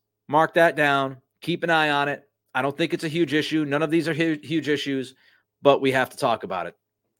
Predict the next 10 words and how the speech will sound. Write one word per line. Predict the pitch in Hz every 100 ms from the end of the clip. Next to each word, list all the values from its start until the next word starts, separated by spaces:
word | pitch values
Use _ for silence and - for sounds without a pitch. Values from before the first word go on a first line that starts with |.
| _
Another | 143 196 180
one, | 107 - _ _ _ _ _ _ _ - -
the | 139
third | 175 185 -
big. | 170 104 - _ _ _ _
Now, | - 160 160 156 143 127 _ _ _
uh, | - 160
N-, | 160 151 185
Neemias | 226 220 202 -
Queta, | 180 185 156 139 135